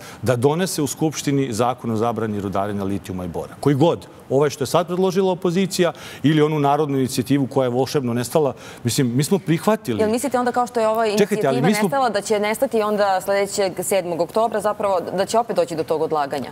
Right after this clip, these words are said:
Speaker 1: Pa, mi ne znamo šta sve može da bude. Evo, videli, videli ste sad. Možda bude bilo šta. Ali mi smo prihvatili da je nestalo trideset osam hiljada potpisa građana za narodnu inicijativu. Kako nestalo? Kako je to moguće? Ili to samo vlast nešto krije i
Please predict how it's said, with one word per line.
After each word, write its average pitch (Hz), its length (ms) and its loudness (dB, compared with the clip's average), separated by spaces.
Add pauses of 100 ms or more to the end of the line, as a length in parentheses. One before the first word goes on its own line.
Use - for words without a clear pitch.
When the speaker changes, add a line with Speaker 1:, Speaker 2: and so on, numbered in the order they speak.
Speaker 1:
Pa, - 160 -2
mi 151 120 6
ne 160 160 4
znamo 208 200 2
šta 214 140 2
sve 196 140 -2
može 165 240 0
da 120 60 2
bude. 127 200 2
Evo, 120 140 2
videli, 123 380 2
videli 117 320 2
ste 135 120 0
sad. 120 280 0 (280)
Možda 107 200 0
bude 131 220 2
bilo 135 260 0
šta. 90 300 -2 (300)
Ali 113 160 0
mi 156 120 2
smo 175 140 0
prihvatili 131 720 0 (280)
da 123 100 2
je 127 80 2
nestalo 143 440 2
trideset 135 400 -2
osam 135 220 0
hiljada 127 280 0
potpisa 113 480 -4
građana 113 420 -2
za 110 120 -4
narodnu 113 320 0
inicijativu. 110 500 -2 (600)
Kako - 280 -4
nestalo? - 320 -10 (240)
Kako 104 200 -6
je 104 60 -8
to 104 80 -2
moguće? 92 400 -6 (840)
Ili 104 180 -2
to 104 140 -6
samo 110 240 -2
vlast 107 340 0
nešto 101 260 -4
krije 127 380 0 (500)
i - 20 -12